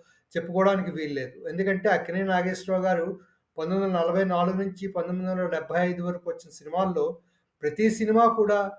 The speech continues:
ఏనాడు నిర్మాతకి నష్టం వచ్చినట్టు ఎవడూ చెప్పుకోలేదు. తర్వాత ఇంకో విషయం చెప్పుకోవాలి ఇక్కడ. అక్కినేని నాగేశ్వరరావు గారికి ఒక కోరిక ఉండేది కొన్ని పాత్రలు నటించాలని. అందులో యోగి వేమన,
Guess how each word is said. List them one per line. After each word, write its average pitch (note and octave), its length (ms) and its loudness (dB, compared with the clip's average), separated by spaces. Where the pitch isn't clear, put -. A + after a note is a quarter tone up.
ఏనాడు G#3+ 720 4
నిర్మాతకి F#3+ 480 0
నష్టం F3 320 -2
వచ్చినట్టు F#3 400 -4
ఎవడూ D#3 180 0
చెప్పుకోలేదు. B2+ 560 -8
తర్వాత A#3 640 8
ఇంకో G#3+ 240 6
విషయం B3+ 340 6
చెప్పుకోవాలి G3 440 4
ఇక్కడ. B2+ 260 -10
అక్కినేని C#4 440 0
నాగేశ్వరరావు A#3+ 680 4
గారికి G#3+ 220 4
ఒక E3+ 180 -2
కోరిక F3 380 -4
ఉండేది E3+ 340 0
కొన్ని C#3+ 300 -6
పాత్రలు E3 540 -2
నటించాలని. C#3+ 580 -8
అందులో G#3+ 460 10
యోగి F#3+ 260 2
వేమన, G3+ 520 2